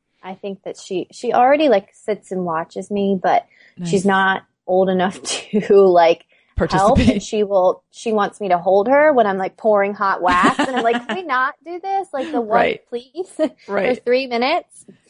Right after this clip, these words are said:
Speaker 2: Yeah.
Speaker 1: So, but
Speaker 2: Yeah.
Speaker 1: hopefully she will be a good helper
Speaker 2: Oh.
Speaker 1: soon.
Speaker 2: So when you originally reached out to me, you, um, mentioned you had had a journey. You are in,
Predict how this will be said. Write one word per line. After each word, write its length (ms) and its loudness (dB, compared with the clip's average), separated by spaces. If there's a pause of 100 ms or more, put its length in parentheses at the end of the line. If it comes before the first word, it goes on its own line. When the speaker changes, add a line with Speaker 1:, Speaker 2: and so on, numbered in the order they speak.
Speaker 2:
Yeah. 240 0
Speaker 1:
So, 200 -4 (520)
but 80 -8
Speaker 2:
Yeah. 80 -4
Speaker 1:
hopefully 260 -2
she 300 -12
will 160 -2
be 160 -2
a 40 -2
good 200 -2
helper 600 -6
Speaker 2:
Oh. 220 -4
Speaker 1:
soon. 540 -8 (760)
Speaker 2:
So 220 -2
when 200 -2
you 240 0
originally 380 0
reached 340 -2
out 240 -10
to 120 -6
me, 380 -4 (220)
you, 500 2 (320)
um, 300 0
mentioned 600 2
you 340 0
had 220 2
had 340 0
a 120 2
journey. 540 0
You 200 6
are 160 4
in, 340 -2